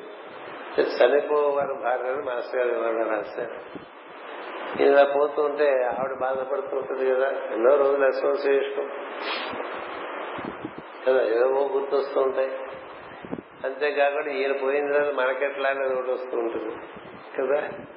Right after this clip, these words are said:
అన్ని మామూలే కదండి, మనం ఎవరి మీద ఆధారపడి ఉంటాం, వాడు పోతున్నట్టు అంటే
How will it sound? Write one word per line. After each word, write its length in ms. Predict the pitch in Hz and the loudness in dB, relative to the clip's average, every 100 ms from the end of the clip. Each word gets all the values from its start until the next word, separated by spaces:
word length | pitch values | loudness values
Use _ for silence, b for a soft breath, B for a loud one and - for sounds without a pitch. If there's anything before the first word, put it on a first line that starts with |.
| - - - - - - - - - - - - - - - - - - - - - - - - - - - - - - - - - | -20 -18 -18 -18 -18 -18 -18 -18 -20 -14 -10 -10 -12 -16 -20 -20 -20 -20 -20 -20 -20 -20 -20 -20 -20 -20 -20 -18 -18 -18 -20 -20 -14
అన్ని 200 | 135 139 | -10 -6
మామూలే 420 | 127 131 143 139 | -6 -6 -6 -6
కదండి, 340 | 131 120 117 | -4 -4 -2
మనం 180 | 113 117 | 0 4
ఎవరి 240 | 113 120 139 | 6 4 4
మీద 200 | 143 131 | 4 4
ఆధారపడి 520 | 131 131 139 131 131 | 4 4 2 2 -2
ఉంటాం, 260 | 131 135 135 | 2 2 2
వాడు 180 | 127 127 | 0 0
పోతున్నట్టు 560 | 127 131 135 135 131 131 | -2 0 0 0 -2 -4
అంటే 240 | 117 120 | -8 -10